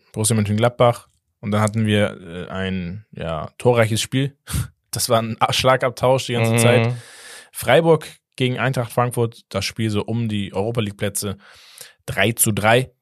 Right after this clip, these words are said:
Speaker 1: Also fürs Fußballauge war es auf jeden Fall was.
Speaker 2: Ich, also beide Teams, ne, sind für mich sowas von sympathisch.
Speaker 1: Ich glaube, einen Spieler müssen wir auch jetzt schon erwähnen. Der wird für mich, äh, hat er Potenzial auf die Top elf der, der Saison.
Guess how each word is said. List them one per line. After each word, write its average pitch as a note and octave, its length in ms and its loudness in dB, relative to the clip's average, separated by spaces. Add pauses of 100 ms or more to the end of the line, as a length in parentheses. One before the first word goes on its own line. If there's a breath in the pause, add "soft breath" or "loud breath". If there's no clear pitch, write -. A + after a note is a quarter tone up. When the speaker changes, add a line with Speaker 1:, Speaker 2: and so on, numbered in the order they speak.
(680)
Speaker 1:
Also F#2 200 -10
fürs G2 240 -6
Fußballauge G#2 560 -6
war G2 80 -2
es G2 100 -6
auf F#2+ 120 -10
jeden A2+ 180 -6
Fall A2 160 -4
was. B2+ 160 4
Speaker 2:
Ich, B2+ 260 -4
also A#2+ 280 0
beide B2 380 2
Teams, A#2+ 420 -2
ne, A2+ 160 0
sind A2 160 -4
für G#2+ 160 -6
mich A2 200 -2
sowas G#2 600 -2
von G2 180 -6
sympathisch. F#2 760 -6 (200)
Speaker 1:
Ich G#2 100 -14
glaube, E3 320 4
einen C3+ 180 2
Spieler C3+ 220 2
müssen C3 380 -2
wir B2 140 2
auch A#2 200 0 (380)
jetzt - 500 -2
schon E3 380 -2 (140)
erwähnen. C#3 560 0
Der A2 180 0
wird C3+ 200 -2 (140)
für - 160 -8
mich, C3+ 440 -2
äh, - 260 -16 (540)
hat - 120 -2
er - 60 2
Potenzial A2+ 540 0
auf - 420 0
die - 220 -10
Top - 260 -2
elf A2+ 200 2
der, G2+ 440 0
der G2 140 -2
Saison. A2 500 0